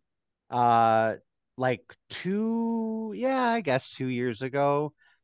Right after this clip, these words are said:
uh, there was some horrible disease or plague or I, I, I don't know, you hear things, but, uh, Billingsworth,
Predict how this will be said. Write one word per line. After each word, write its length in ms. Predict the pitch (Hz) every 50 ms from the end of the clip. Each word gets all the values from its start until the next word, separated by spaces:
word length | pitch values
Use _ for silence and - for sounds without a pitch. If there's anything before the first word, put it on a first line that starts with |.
| _ -
uh, 300 | - 113 113 117 117 117
there 180 | 101 131 139 151
was 180 | 160 160 156 -
some 260 | - 175 156 143 127
horrible 800 | 110 - - 147 156 180 185 190 170 156 175 170 165 160 151 135
disease 920 | 117 117 110 98 - 123 143 175 202 208 208 208 208 202 202 185 156 117
or 160 | 98 92 92
plague 880 | - _ - 185 202 196 190 190 190 190 196 190 190 190 185 180 151 113
or 240 | 107 110 104 101 101
I, 420 | 90 127 139 147 139 135 131 - - -
I, 200 | 120 127 127 117 - _ _ _ _ _ _ _ _ -
I 120 | - 139 139
don't 80 | 135 120
know, 100 | 120 120
you 180 | 123 143 160
hear 220 | 143 160 143 127 123
things, 540 | - - 113 107 104 101 101 104 - - -
but, 300 | - 139 139 135 127 127 _ _ _ _ _ _ _ _ -
uh, 420 | 139 131 123 123 117 113 113 107 - - _ _ _ _ _ _ _ _ _ _ -
Billingsworth, 1000 | 156 180 214 247 254 247 233 - - 123 123 117 113 113 143 - - - -